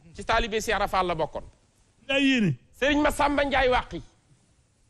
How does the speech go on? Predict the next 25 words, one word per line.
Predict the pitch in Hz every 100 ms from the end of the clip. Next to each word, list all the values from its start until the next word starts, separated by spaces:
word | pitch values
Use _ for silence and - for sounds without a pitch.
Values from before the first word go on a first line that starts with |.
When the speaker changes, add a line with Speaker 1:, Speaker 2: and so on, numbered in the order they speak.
| _ _ _ _ _
Speaker 1:
Maam | 190 254
Cheikh | 277
Ibra | 277 269
Fall | 262 262
daa | 262 269
toog | 269 262
Kees. | 220 196 - - - - - - _ _ _ _ _ _
Liggéeyu | 185 269 269 269 262
njaareem | 262 254 254 220 170
bi, | 226 - - -
jumaay | 156 247 247
njaareem, | 233 214 190 196 -
sëñ | 240 254
Tuubaa | 247 226
nga | 220
ko | 220
santoon | 220 226 220
maam | 202 208
Cheikh | 202 185
Issa | 160
Diène, | 139 110 - - - _ _
borom | 170 180
Diène | 165 151
ak | 147
Lagan. | 127 98